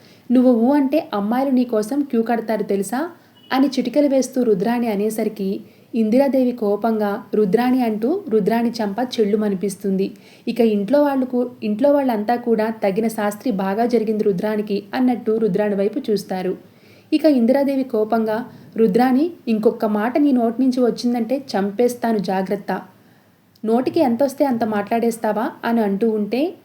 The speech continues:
ఇంతలో అపర్ణ, "అత్తయ్య, రుద్రానికి కాపురాలు కూల్చడం తెలిసినంత బాగా వాటిని నిలబెట్టడం రాదు కదా" అని అపర్ణ కూడా అంటుంది. ఇక ఇందిరాదేవి,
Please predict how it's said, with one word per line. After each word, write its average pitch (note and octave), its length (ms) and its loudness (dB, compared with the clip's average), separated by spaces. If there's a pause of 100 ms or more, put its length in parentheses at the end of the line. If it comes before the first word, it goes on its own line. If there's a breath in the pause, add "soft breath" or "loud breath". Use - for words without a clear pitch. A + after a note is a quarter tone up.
ఇంతలో A#3 340 0
అపర్ణ, G#3+ 520 -2 (320 loud breath)
"అత్తయ్య, A3+ 480 2 (320 loud breath)
రుద్రానికి D4 540 4
కాపురాలు C4 520 0
కూల్చడం A#3 480 2
తెలిసినంత G#3 500 -2
బాగా G3 460 -2 (180)
వాటిని A3 320 0
నిలబెట్టడం A#3+ 580 0
రాదు G3+ 240 -2
కదా" A3 340 -2 (220)
అని B3+ 160 2
అపర్ణ G#3 320 0
కూడా G#3+ 280 2
అంటుంది. F#3+ 520 -2 (380 loud breath)
ఇక C#4+ 120 2
ఇందిరాదేవి, B3 800 2